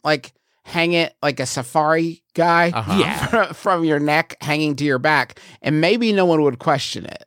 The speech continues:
Speaker 1: I think
Speaker 3: Yeah.
Speaker 1: you might be able to get away with that, actually.
Speaker 2: I actually think now that I'm thinking about it, with all the T S A agents here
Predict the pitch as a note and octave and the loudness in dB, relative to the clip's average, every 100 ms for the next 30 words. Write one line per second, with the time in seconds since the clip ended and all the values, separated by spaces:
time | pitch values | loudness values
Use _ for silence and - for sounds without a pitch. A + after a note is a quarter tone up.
0 | - D#3 G2+ A3+ B3+ A3 F#3+ F3+ F3 D#3 | -4 -2 0 -2 0 2 0 2 0 2
1 | C#3+ C#3+ D3+ C#3+ B2+ E2+ D#2+ C2 - - | 0 2 2 2 -2 -4 -6 -10 -12 -16
2 | G1+ - _ _ _ - C#3 G3+ F#3 F3 | -18 -20 _ _ _ -6 0 0 0 -2
3 | D3+ C#3+ B2+ C#3 C3+ A2+ A#2+ A#2+ A2+ A2 | 0 0 0 2 0 0 -2 -2 0 0
4 | G#2+ F#2+ G#2 C3 A#2+ - A#2+ A2 - G2+ | 0 -4 -4 -4 -4 -4 -2 -2 0 0
5 | G2+ G2+ G2 E2+ A2+ G2+ G2 F#2+ | -2 -4 -8 -6 -4 0 0 -2